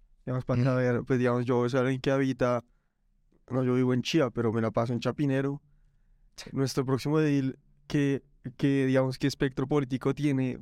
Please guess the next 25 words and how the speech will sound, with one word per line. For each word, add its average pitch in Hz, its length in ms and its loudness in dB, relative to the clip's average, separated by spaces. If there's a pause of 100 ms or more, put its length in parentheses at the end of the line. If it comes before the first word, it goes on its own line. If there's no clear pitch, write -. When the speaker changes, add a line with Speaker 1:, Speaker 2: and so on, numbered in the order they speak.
Speaker 1:
Pues, - 340 -4
como, 110 300 -2
¿cuál 120 180 0
es 120 160 -4
tu, 139 320 0 (680)
pues, 131 140 -2
si 131 80 -4
te 123 120 0
tocaba 117 280 2
definirte, 143 640 0 (220)
cuál 131 180 0
sería 131 280 0
tu, 135 420 0
o 117 100 -2
tu 117 260 -2
político 113 460 -2
ideal, 139 400 2
o 135 60 0
tu, 131 160 -2 (240)
Speaker 2:
Mm. 131 140 -6
Speaker 1:
o 107 400 2
tu 127 120 -4
filosofía 113 460 0
política, 131 640 0
o, 113 300 -6